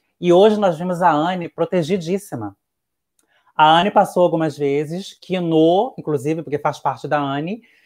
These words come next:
só que você via a Cassiele e a Suelen com a quadra quase toda. Quando a Anne estava na quatro, a Anne quase não recebia bola, porque ela ficava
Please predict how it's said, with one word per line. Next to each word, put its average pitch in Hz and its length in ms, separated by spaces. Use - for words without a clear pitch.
só 185 260
que 208 100
você 202 260
via 156 220
a - 20
Cassiele 170 720
e 147 40
a 139 40
Suelen 147 400
com 180 80
a 160 60
quadra 160 320
quase 151 420
toda. 170 540
Quando 233 260
a 226 60
Anne 180 380
estava 151 460
na 135 280
quatro, 160 680
a 247 100
Anne 247 280
quase 240 280
não 233 80
recebia 226 380
bola, 190 460
porque 165 160
ela 214 140
ficava 214 240